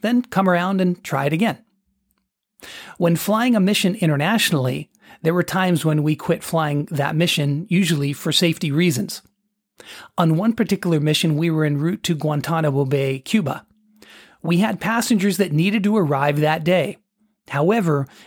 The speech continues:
we were experiencing a pretty significant maintenance issue with the jet,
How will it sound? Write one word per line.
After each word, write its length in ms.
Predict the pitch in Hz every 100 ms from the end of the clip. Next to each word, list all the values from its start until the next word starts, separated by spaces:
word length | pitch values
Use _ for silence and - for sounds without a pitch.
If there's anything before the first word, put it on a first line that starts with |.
| -
we 180 | 160 233
were 160 | 277
experiencing 640 | 254 - - 202 196 180 160
a 60 | 131
pretty 320 | - 214 240
significant 600 | 233 175 185 190 170 165
maintenance 480 | 151 196 196 175 180
issue 260 | 170 180
with 160 | 151 139
the 80 | 135
jet, 380 | 135 180 208